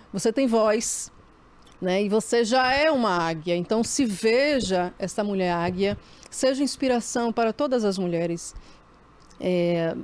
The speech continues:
independentemente da área que atue, né? Mas, enfim, eu tenho certeza que as mulheres estão precisando se fortalecer,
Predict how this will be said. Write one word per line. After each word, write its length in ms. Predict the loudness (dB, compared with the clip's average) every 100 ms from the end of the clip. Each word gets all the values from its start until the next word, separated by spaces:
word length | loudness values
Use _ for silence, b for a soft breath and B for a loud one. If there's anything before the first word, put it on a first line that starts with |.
| -2
independentemente 1300 | 0 0 0 2 2 0 0 0 0 0 -2 -4
da 140 | 0 2
área 300 | 2 0 -2 -8
que 160 | -4 -4
atue, 500 | -4 -2 0 0 0
né? 280 | 0 0
Mas, 240 | 0 0 0
enfim, 500 | -2 -2 -4 -4 -6 -6
eu 160 | -4 -4
tenho 260 | 0 -2
certeza 580 | 0 -2 -4 0 0 0
que 300 | -4 -8 -10 B B B B
as 140 | -2 0
mulheres 500 | 2 2 2 0 -4
estão 260 | -4 -4
precisando 460 | -2 -2 0 0 -2
se 260 | -2 -4
fortalecer, 760 | -2 -2 -2 -2 -2 -4 -8 -10